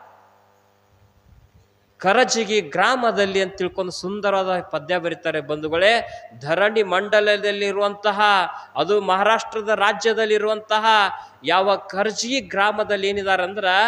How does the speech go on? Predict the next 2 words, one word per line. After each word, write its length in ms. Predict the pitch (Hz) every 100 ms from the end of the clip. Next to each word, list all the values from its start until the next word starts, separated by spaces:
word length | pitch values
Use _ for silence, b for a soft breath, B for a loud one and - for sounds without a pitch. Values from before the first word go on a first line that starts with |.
| 233 B B
ಒಂದಿಬ್ರು 840 | 147 170 170 160 180 185 151 - - -
ದಂಪತಿಗಳಿದ್ದಾರ, 960 | 165 202 214 269 262 233 220 202 202